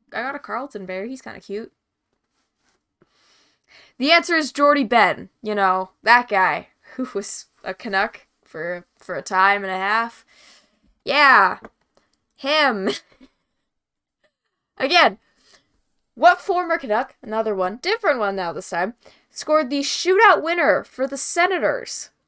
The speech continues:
on April nineteenth, twenty twenty-two, in the four three loss to Ottawa in Vancouver? Fun fact, I was also here for that game.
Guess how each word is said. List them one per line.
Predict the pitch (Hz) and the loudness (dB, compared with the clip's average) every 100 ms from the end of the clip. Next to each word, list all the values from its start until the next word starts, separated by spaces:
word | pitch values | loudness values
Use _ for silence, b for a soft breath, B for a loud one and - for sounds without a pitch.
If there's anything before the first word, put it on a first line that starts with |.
| - | -4
on | 220 214 _ | -4 -4 _
April | 311 381 370 359 349 | 2 2 2 -2 -2
nineteenth, | 311 302 311 - 285 262 - - | -2 -2 -2 -10 -8 -8 -12 -14
twenty | - 226 | -8 -6
twenty-two, | 208 220 190 - 196 208 254 b b b _ | -6 -6 -8 -6 -4 -4 -4 b b b _
in | 226 226 | -6 -4
the | 220 214 208 | -4 -6 -8
four | - 269 294 | -6 -2 0
three | 330 - 269 269 262 | -2 -10 -10 -6 -6
loss | 208 226 254 - - - - - _ _ _ | -4 2 2 0 -8 -12 -14 -18 _ _ _
to | - 220 | -8 -6
Ottawa | 180 185 185 180 202 269 _ _ _ _ _ _ _ _ _ _ _ _ _ _ _ _ _ _ _ _ _ - | -4 -4 -4 -4 -6 -8 _ _ _ _ _ _ _ _ _ _ _ _ _ _ _ _ _ _ _ _ _ -2
in | 294 294 294 294 269 | 0 0 -2 -10 -12
Vancouver? | 220 254 262 339 339 220 - - - _ _ _ _ _ _ _ | -6 -4 -4 -8 -6 -6 -8 -16 -20 _ _ _ _ _ _ _
Fun | 196 185 | -16 -8
fact, | 202 247 - | -4 -4 -2
I | - | -2
was | 285 - | -2 4
also | 415 440 311 | 2 2 -4
here | 262 214 135 - | -4 -4 -6 -8
for | - | -12
that | 180 175 | -6 -6
game. | - 214 294 | -4 -6 -6